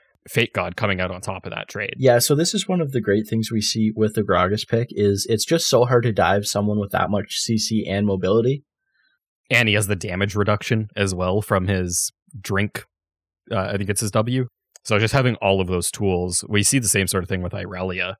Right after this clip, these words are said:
Speaker 1: as just an, an incredibly hard champion to dive, and it, I think Gragas falls into the same category.
Speaker 2: Yeah, it just creates that danger that's kind of a deterrent by itself,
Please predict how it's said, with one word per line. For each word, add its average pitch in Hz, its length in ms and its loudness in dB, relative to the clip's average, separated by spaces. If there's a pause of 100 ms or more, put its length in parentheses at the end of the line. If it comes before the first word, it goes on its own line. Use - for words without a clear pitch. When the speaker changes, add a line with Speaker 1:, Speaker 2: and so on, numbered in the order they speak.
Speaker 1:
as 95 200 -2
just - 200 -4
an, 92 180 -8
an 95 120 -6
incredibly 92 480 -2
hard 90 220 -6
champion 101 400 -4
to 190 80 -10
dive, 95 340 -10
and 101 100 -8
it, - 80 -10
I 95 120 -4
think 95 160 -6
Gragas 92 340 -2
falls 92 220 -4
into 92 100 -6
the 90 80 -10
same 90 220 -6
category. 92 500 -4
Speaker 2:
Yeah, 143 80 0
it 135 140 0
just 185 200 0
creates 127 560 2
that 104 300 0
danger 92 580 -2
that's 101 200 -2
kind 101 260 -2
of 98 100 -4
a 101 60 0
deterrent 92 400 -4
by 92 120 -2
itself, - 520 -8